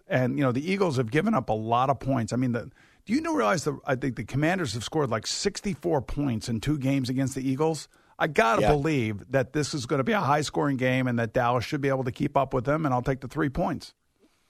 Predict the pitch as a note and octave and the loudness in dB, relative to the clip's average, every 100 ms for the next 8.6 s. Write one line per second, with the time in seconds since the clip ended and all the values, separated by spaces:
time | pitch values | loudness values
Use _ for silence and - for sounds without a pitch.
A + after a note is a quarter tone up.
0 | - - G#2 A2 A2 A2 A2 A2 - B2+ | -16 -6 0 2 2 2 2 0 -2 2
1 | B2 B2 A#2+ - C#3 C#3 B2+ C3 A#2+ A#2+ | 4 6 2 0 -2 -2 -2 -4 -4 -4
2 | A2 G2 F#2+ F2 - G#2 F#2+ G2 G2 G#2+ | -4 -2 -2 -4 -8 -6 -4 -6 -6 -6
3 | - - F#2+ A2+ C3 F#3+ F3+ - D3 - | -6 -8 -4 -2 -2 -6 -6 -6 -6 -6
4 | - - C3 A#2 A2+ C3 A#2 B2 D#3 D3+ | -8 -10 -10 -8 -2 -2 -2 -4 -6 -6
5 | A#2 - C#3+ C#3 F#2 F2+ F#2+ G#2 C#3+ - | -6 -6 -6 -8 -10 -10 -4 -2 -2 -6
6 | _ - - - B2+ C3+ A2 C#3 F3+ F3 | _ -20 -12 -2 0 2 6 6 6 2
7 | C3 - _ _ G#2 G2+ - G#2 A#2 - | -4 -8 _ _ -10 -10 -6 -4 -4 -6
8 | - - _ A#2+ F3 G#3 | -10 -12 _ -2 0 0